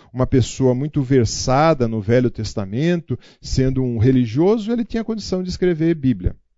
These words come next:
tá? Outros vão dizer que é uma coisa mística, né? O mística significa eles cheios do Espírito Santo e, como qualquer cristão hoje, eles fecharam o olho e escreveram, né?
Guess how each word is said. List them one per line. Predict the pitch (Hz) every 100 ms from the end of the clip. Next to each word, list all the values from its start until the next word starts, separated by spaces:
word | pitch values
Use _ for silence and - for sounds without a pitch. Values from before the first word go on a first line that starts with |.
| _
tá? | - 110 143 _ _ _ _ -
Outros | 190 247 277 254
vão | 247
dizer | 226 202 220
que | 214
é | 233
uma | 233
coisa | 214 220 262
mística, | 247 233 220 - - 117 - 90 87
né? | 123 175
O | 190
mística | 170 202 233 - -
significa | 233 214 220 185 180 190 240 277 - - -
eles | 143 170
cheios | - - - 202 240 233 190
do | 170
Espírito | - - 151 139
Santo | - 139 185 247 302 - _ _ -
e, | 151 160
como | - 180 180
qualquer | 170 143 - 185 202
cristão | 170 147 - 151 139
hoje, | 170 262 247 269
eles | 208 254 - -
fecharam | 180 170 - 185 190
o | 165
olho | 151 202 277 339
e | 339
escreveram, | - - 349 180 120 - _ _ _ _ _
né? | -